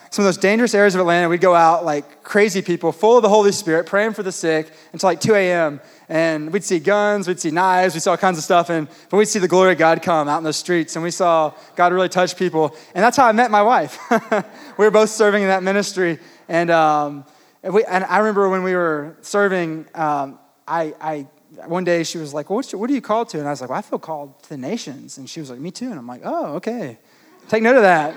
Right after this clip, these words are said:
And then a few months later, we were dating. And then a year later, uh, after, uh, marriage counseling with Blake and April Healy and Justin Stogman,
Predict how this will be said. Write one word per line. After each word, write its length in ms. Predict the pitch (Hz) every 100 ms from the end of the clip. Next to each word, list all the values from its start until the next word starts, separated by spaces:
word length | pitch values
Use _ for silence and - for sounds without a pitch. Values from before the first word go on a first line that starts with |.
| - - -
And 80 | 165
then 100 | 190
a 40 |
few 120 | 202
months 220 | 202 196 196
later, 240 | 196 202
we 100 | 196
were 120 | 185
dating. 460 | 190 247 262 254 233
And 80 | 208
then 140 | 202
a 40 |
year 200 | 190 226
later, 560 | 226 220 220 214 214 202 - - - _
uh, 60 | 170
after, 680 | 165 170 175 - 180 160 147
uh, 400 | 180 151 147 151
marriage 280 | 156 170 175
counseling 480 | 185 175 165 170 170
with 240 | 151 143
Blake 180 | 170 160
and 80 | 156
April 160 | 147
Healy 520 | 180 180 180 180 180 165
and 120 | 151
Justin 380 | 165 160 165 156
Stogman, 640 | - 180 180 180 180 175